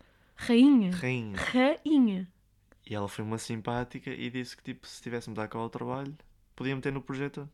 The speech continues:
Speaker 1: Uhum.
Speaker 2: enquanto víamos.
Speaker 1: Vocês claramente não tinham
Speaker 2: Pronto,
Speaker 1: acabado
Speaker 2: houve
Speaker 1: o
Speaker 2: ali assim
Speaker 1: trabalho.
Speaker 2: uma fi-, <laughs> obviamente. Então houve assim uma filinha de alunos,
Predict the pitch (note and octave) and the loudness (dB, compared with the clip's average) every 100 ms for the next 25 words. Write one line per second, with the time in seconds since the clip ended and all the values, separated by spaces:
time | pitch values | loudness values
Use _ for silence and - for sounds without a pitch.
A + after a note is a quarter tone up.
0 | _ - A#3 A3+ G3 A#3+ - - B2 B2 | _ 0 2 4 2 0 -2 -12 -8 -8
1 | A#2 - - - F#3+ - G3 - A#3 A3+ | -8 -16 -14 -2 -2 2 0 2 6 8
2 | A3 A3 A3 E4+ - G#3 F#3+ F3 A3+ A#3+ | 8 6 6 4 4 2 4 4 8 8
3 | B3 B3+ A3 G3+ G3+ - F#3+ - D3 - | 10 10 10 10 10 8 4 2 2 4
4 | - - - - C4+ - - - A2 A2 | 0 -2 -2 2 2 2 -6 -4 4 4
5 | C3 A#2+ A2+ C4+ C#4+ C#4 B3+ - - - | 6 2 4 4 4 4 -2 0 0 -2
6 | - - - - - - - - E3 D3+ | -12 -18 -18 -16 -18 -18 -18 -10 -4 0
7 | C3+ B2+ B2+ C3+ C#3 C#3+ - D#3 D#3 D#3+ | 4 4 4 2 4 2 4 6 6 6
8 | C#3 A#2 G#2 - _ _ _ _ - C3 | 4 0 -2 -8 _ _ _ _ -4 0
9 | C3 C#3 D3 D#3 - - | 4 2 2 -2 -4 -6